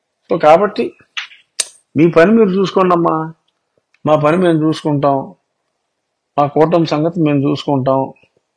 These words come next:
ఉం? మీ సంగతి మీరు చూసుకోండి, ఇక్కడోని అక్కడేస్తావా, అక్కడోని ఇక్కడేస్తావా, చేసుకో, మీ పని మీరు చూసుకోండి.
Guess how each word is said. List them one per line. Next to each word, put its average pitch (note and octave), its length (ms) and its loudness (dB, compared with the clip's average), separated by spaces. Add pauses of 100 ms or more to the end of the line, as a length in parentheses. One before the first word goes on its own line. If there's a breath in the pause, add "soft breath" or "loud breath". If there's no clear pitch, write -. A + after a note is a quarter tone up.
(300)
ఉం? F#3+ 200 0 (800)
మీ D#3+ 100 2
సంగతి E3 360 0
మీరు E3 180 -2
చూసుకోండి, D#3 520 0
ఇక్కడోని D3 400 0
అక్కడేస్తావా, C#3+ 580 2
అక్కడోని C#3 380 0
ఇక్కడేస్తావా, C#3 600 0 (120)
చేసుకో, A#3+ 440 2 (1000)
మీ F3+ 140 2
పని G3 160 4
మీరు G3 180 2
చూసుకోండి. F3 640 -4